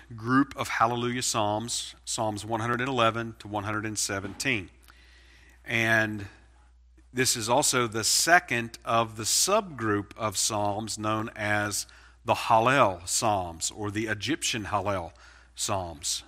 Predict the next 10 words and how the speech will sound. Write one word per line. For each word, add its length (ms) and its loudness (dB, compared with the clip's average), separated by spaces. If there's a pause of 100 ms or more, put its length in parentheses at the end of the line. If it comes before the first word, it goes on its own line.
(100)
Um, 400 -8
and 160 -4
that 220 6
is, 380 -2
that 180 -6
subgroup 640 0
is 80 -4
Psalms 560 0 (380)
one 320 2
thirteen 760 -4